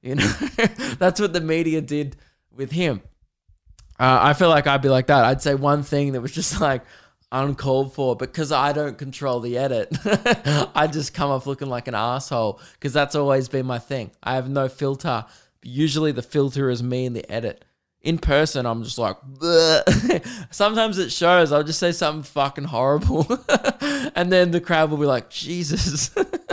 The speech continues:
And then I'll be like, "Oh, yeah, that wasn't cool." And then, then we just move on. <laughs> People have probably been to a show where I've done something like that. I'll just, like,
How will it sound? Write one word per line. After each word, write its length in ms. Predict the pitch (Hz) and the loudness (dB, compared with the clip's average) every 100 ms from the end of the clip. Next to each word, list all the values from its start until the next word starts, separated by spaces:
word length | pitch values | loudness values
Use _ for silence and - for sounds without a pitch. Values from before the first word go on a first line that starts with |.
| - 262 - - 320 330 277 - | -4 -4 -6 -8 -6 -4 -6 -4
And 180 | 190 190 | 0 4
then 180 | 185 | 6
I'll 140 | 180 165 | 6 6
be 80 | 156 | 6
like, 220 | 143 - | 4 2
"Oh, 340 | 147 160 151 | 0 2 2
yeah, 200 | 139 147 | 2 4
that 200 | 147 160 | 6 6
wasn't 320 | 160 143 143 - | 4 2 -2 -2
cool." 300 | 156 139 135 | 0 2 2
And 200 | 135 156 | 0 2
then, 280 | 170 160 - _ _ _ _ _ _ - | 0 0 -6 _ _ _ _ _ _ 2
then 180 | 165 | 2
we 80 | 175 | 4
just 220 | 175 143 | 0 0
move 280 | 170 180 175 | 0 2 4
on. 280 | 185 190 196 | 6 6 4
<laughs> 1400 | 139 - 247 233 285 277 - - - - - 285 262 240 | 2 2 2 2 2 0 -4 -8 -12 -12 -12 -10 -10 -8
People 340 | 196 202 220 208 | -4 0 2 0
have 100 | 170 | 0
probably 300 | 190 180 165 | 0 0 -2
been 300 | 143 156 156 | -2 -2 -4
to 140 | 160 | -8
a 60 | 156 | -8
show 360 | - 139 147 | -6 -2 -2
where 120 | 135 131 | -2 -4
I've 140 | 120 | -2
done 220 | 135 131 | -2 -2
something 200 | 139 127 | -4 -8
like 220 | 127 127 | -6 -8
that. 300 | - 113 113 _ _ _ | -8 -8 -10 _ _ _
I'll 120 | 147 | -4
just, 200 | 160 143 | -2 0
like, 240 | 165 147 | 0 0